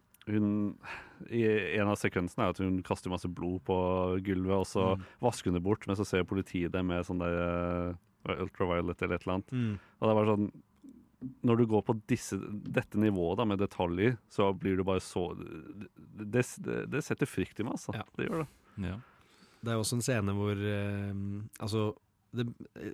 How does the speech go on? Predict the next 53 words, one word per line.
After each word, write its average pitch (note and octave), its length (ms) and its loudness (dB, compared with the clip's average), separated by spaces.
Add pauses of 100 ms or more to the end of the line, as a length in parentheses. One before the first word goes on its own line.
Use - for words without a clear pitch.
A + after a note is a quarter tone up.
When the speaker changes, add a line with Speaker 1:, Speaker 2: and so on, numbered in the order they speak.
(120)
Speaker 2:
hele A2 320 0
f-, - 220 -16
etterforskningen G#2+ 760 -2
begynner A2 260 4
jo G2+ 60 0
med G#2 120 2
at - 180 -8 (100)
det G#2+ 140 -2
er G#2 40 -4
to, G#2 220 -4 (160)
eh, F#2+ 500 -4 (600)
det G2+ 240 -6
er G2 60 -4
to G#2+ 140 -2
politi A#2 360 -2
som A#2 220 -2
kommer A2 260 -2
inn G#2 220 0
i G#2 140 -2
huset G2+ 280 -2
til G2+ 240 -4
Amy F#2+ 200 -6
og F#2 60 -6
Nick F2+ 140 -8
Dunn, B2+ 180 -6 (560)
og A2+ 80 -4
så A2+ 160 -2
ser G#2 220 0
de G2 80 -2
liksom G#2 240 -2
på G2+ 160 -2 (400)
the A2+ 80 -4
crime G#2 340 2
scene, A#2 300 0
som G#2+ 100 -2
liksom G#2+ 160 -2
er G#2 80 0
i G2+ 80 -4
stua G2 320 0
hvor F#2+ 140 -4 (180)
liksom G2 220 -4
et G2+ 80 -4
glassbord G#2+ 340 -2
er F#2+ 80 -4
blitt G2 160 -6
knust, G2 400 -4
og G2 180 -6
alle G2+ 140 -2
bildene G2+ 420 -2
står G#2+ 300 -4
fortsatt G2+ 240 -6
på G#2+ 80 -2
veggen. G2+ 280 -4